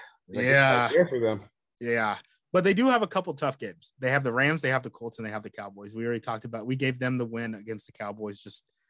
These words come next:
Speaker 2: off of talent alone, um, 'cause
Speaker 1: Yeah.
Speaker 2: Dallas doesn't look right. Um, we, we, I can't, what did, what did we give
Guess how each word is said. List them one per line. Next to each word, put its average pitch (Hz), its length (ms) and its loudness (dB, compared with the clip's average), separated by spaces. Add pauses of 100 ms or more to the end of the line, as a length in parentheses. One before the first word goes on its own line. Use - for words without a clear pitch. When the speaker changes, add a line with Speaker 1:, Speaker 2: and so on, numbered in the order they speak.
(180)
Speaker 2:
off 113 180 -2
of 107 100 -14
talent 110 360 -4
alone, 104 520 -10
um, 95 240 -16
'cause 127 120 -6
Speaker 1:
Yeah. 120 160 -2
Speaker 2:
Dallas 104 240 -4
doesn't 107 260 -4
look 104 180 -12
right. 101 240 -4 (580)
Um, 98 460 0
we, 123 200 2
we, 113 560 -2 (440)
I - 60 -6
can't, 170 240 -4
what 117 160 2
did, 143 220 2
what 143 160 -6
did 156 120 0
we 123 80 -2
give 110 220 -4